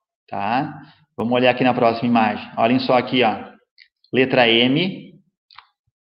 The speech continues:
letra B, letra D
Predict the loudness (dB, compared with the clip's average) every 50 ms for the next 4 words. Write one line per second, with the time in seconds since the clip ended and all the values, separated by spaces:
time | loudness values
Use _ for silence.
0 | _ _ _ _ -2 2 2 2 2 0 0 2 2 2 2 2 2 2 2 2
1 | 0 -4 -8 -12 -16 -20 -20 -20 -20 _ _ _ _ _ _ _ -20 -20 -20 -20
2 | _ _ _ _ _ _ _ _ _ _ -4 0 0 0 0 -2 0 2 2 2
3 | 2 2 2 2 2 2 0 -2 -4 -8 -12 -16 -20 -20 -20